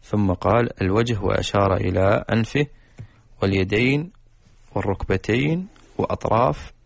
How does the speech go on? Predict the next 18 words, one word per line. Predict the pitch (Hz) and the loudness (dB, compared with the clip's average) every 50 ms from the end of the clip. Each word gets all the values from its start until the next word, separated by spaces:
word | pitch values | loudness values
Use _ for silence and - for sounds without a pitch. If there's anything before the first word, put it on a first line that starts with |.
| - | -2
القدمين، | 127 113 - 101 85 - 95 - - - _ _ _ - - - - - - - - - - - - - | -2 0 0 -2 -2 -2 -2 -4 -6 -8 _ _ _ -20 -20 -20 -20 -20 -20 -20 -20 -20 -20 -20 -20 -12
فهذه | - - 104 127 147 165 135 110 113 127 127 - - | -4 -2 0 2 2 2 2 0 0 0 0 0 0
المواضع | 98 98 95 98 107 117 120 117 110 104 - - - | 0 2 2 2 2 2 2 2 0 -2 -4 -6 -10
السبعة | 98 - - - - 139 131 123 117 123 135 131 - - | -10 -10 -8 -4 -2 0 0 0 2 0 0 0 0 -2
التي | 95 95 98 95 - - 98 101 107 113 - - - - - - - | -2 -2 -2 -2 -2 -2 -2 0 0 -2 -2 -4 -10 -18 -10 -4 0
يسجد | 123 143 131 - - - - 127 123 123 | 0 0 0 -2 -4 -2 -2 -2 0 2
عليها، | 95 90 87 87 90 87 - 90 90 85 | 2 2 2 2 0 -2 -2 -2 -2 -2
فإذا | 87 - - - 117 107 104 - 52 - - - | -2 -2 -2 -2 -2 -2 -2 0 -2 0 0 -2
أتى | 131 - 98 92 | -2 0 -2 -2
بهذه | 92 92 95 98 98 98 104 98 98 107 120 127 135 147 - - - - | -2 -2 -4 -4 -4 -4 -4 -4 -2 0 0 0 0 -2 -4 -6 -4 -2
المواضع | 95 92 92 92 95 104 117 127 135 151 160 - - - - - - - - - - | -2 0 0 2 2 2 2 2 2 2 0 -2 -4 -8 -20 -20 -20 -20 -20 -20 -14
فقد | - - - - 98 82 | -10 -8 -4 -2 -2 -2
تم | - - - 147 143 139 110 95 90 | -2 -2 0 2 2 2 2 0 0
سجوده، | - - - 95 113 120 123 113 - 110 101 | -2 -4 -4 -2 -2 0 0 0 -2 -4 -2
وسجوده | 120 123 139 143 - - - - - - 87 - 107 95 92 - - 90 92 98 98 107 117 - - - - - - - - - - - - | 0 0 0 0 0 -2 -4 -4 -4 -6 -4 -4 -4 -4 -4 -4 -4 -4 -2 0 0 0 -2 -4 -10 -20 -20 -20 -20 -20 -20 -20 -20 -20 -12
صحيح. | - - 113 - 107 92 - - - - - - - - _ _ _ - _ - - - - - - - - - - - | -8 -4 -4 -2 0 -2 -2 -4 -8 -18 -20 -20 -20 -20 _ _ _ -20 _ -20 -20 -20 -20 -20 -20 -20 -20 -12 -4 0
وأما | - 101 98 95 98 98 - - - - - 156 185 160 127 110 | 2 4 4 4 4 2 0 -2 -4 -2 0 0 2 2 2 2
إذا، | 101 98 95 92 95 95 104 110 120 127 - | 2 0 0 0 0 2 2 4 2 2 0